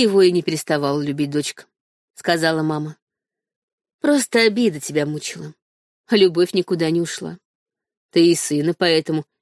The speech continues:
его именем назвала". "Что же мне делать, мамочка?" "Слушай свое сердце, доченька", — ответила Елена.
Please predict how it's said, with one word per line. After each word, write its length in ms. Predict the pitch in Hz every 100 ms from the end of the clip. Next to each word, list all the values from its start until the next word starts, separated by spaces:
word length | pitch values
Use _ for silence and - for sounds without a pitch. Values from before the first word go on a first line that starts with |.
| -
его 240 | 208 196
именем 380 | 190 180 175 170
назвала". 460 | 160 160 165 160 160 _ _ _ _ _ _ _ _ _ _
"Что 220 | - 220
же 140 | 196 185
мне 160 | 196
делать, 320 | 208 208 180
мамочка?" 480 | 175 170 156 - 165 _ _ _ _ _ _ _ _ _ _
"Слушай 500 | - 143 - 240 220
свое 260 | - 160
сердце, 360 | 160 156 - 240
доченька", — 540 | 220 - 170 151 151 _ _ _ _ _ _ _
ответила 520 | - 160 175 156 160
Елена. 500 | 160 165 165 151 160